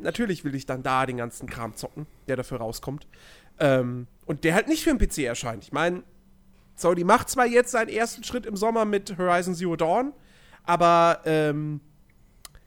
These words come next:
ja, so schnell wird Sony jetzt nicht darauf überspringen, dass sie sagen, okay, alle unsere Exklusivtitel kommen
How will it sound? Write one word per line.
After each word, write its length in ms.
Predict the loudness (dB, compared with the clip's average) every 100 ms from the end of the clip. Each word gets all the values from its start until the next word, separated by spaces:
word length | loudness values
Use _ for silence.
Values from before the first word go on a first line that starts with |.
| -20 _
ja, 400 | -4 2 4 2 0
so 200 | 2 2
schnell 380 | 4 4 4 4
wird 160 | 0
Sony 300 | 0 2 2
jetzt 280 | 0 -4 -2
nicht 240 | -6 0
darauf 280 | 2 2 0
überspringen, 420 | -2 -2 0 -4 -2
dass 120 | -6
sie 80 | -2
sagen, 340 | 2 2 2
okay, 260 | -2 2 2
alle 220 | 4 6 6
unsere 260 | 2 -6
Exklusivtitel 760 | -8 -12 -6 -4 -4 -4 -8 -6
kommen 260 | 0 0